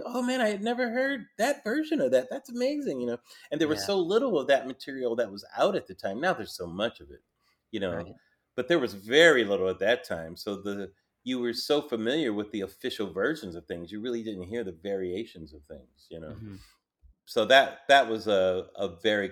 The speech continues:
Speaker 1: cool thing. So my personal life, I kind of, I've had friends that through the Beatles, I've kind of bonded <laughs> with and that type of stuff. Like, it's the opening thing, but professionally, not so much. Um,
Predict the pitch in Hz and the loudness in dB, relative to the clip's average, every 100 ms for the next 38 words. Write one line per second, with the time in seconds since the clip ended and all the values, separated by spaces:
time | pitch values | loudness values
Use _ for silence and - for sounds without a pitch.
0 | - 107 95 104 101 110 104 101 196 240 | -6 -8 -4 -6 -2 -2 -2 -2 -8 -6
1 | 170 101 95 90 92 _ _ _ _ _ | -4 -2 -2 -4 -10 _ _ _ _ _
2 | _ - 147 127 120 113 - _ _ - | _ -2 0 0 0 -2 -12 _ _ 0
3 | 120 117 127 107 - 160 143 127 - 117 | 0 2 0 0 -4 -2 -2 -6 0 2
4 | 107 - _ _ _ _ - 143 120 104 | 2 0 _ _ _ _ -6 -4 -4 -4
5 | 123 147 107 101 107 98 - 113 104 95 | -4 -2 -4 -2 -4 -4 -4 -4 -2 -6
6 | 92 107 107 101 95 107 - 156 127 - | 0 2 2 -2 -6 -8 -8 -8 -8 -8
7 | 113 117 123 - 104 98 95 101 95 98 | -6 0 0 2 0 0 -4 -2 -2 -2
8 | 90 98 - 98 95 - - - 127 131 | -4 -4 -4 -4 -4 -8 -20 -8 0 0
9 | 127 117 120 120 127 - 202 339 330 294 | 2 0 0 -2 -4 -6 0 0 2 0
10 | 214 196 185 180 160 127 - _ _ _ | 2 0 0 -2 0 0 -2 _ _ _
11 | _ _ 135 131 127 123 120 123 | _ _ 4 6 6 4 0 -6